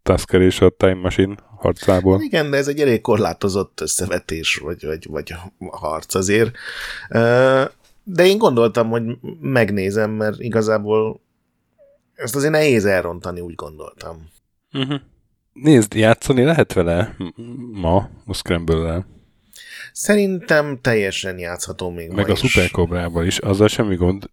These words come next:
Speaker 1: csak hát ugye egy korai játéktermi játék brutál nehéz.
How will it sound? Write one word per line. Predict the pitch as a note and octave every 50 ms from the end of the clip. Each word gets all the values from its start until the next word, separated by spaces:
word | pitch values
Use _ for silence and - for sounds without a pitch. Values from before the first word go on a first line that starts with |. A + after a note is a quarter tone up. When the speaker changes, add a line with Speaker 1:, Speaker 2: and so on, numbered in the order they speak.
| _ _
Speaker 1:
csak | - - G#2 -
hát | - - A2 G#2+ -
ugye | A2+ G#2+ A2+ A2 A2 A2 - - _ _ _ - - - _
egy | -
korai | - - A#2 G2+ F#2
játéktermi | F#2+ F#2+ F#2 F2+ - G2 - - F#2 F2+ F2+ F#2
játék | F#2 G2 - - A#2+ A2+ - _ _
brutál | D#3+ E3 G3 F3 - - D#2+ D#2 D#2 D#2+
nehéz. | E2 D#2+ D#2+ E2 D#2+ E2 E2 - -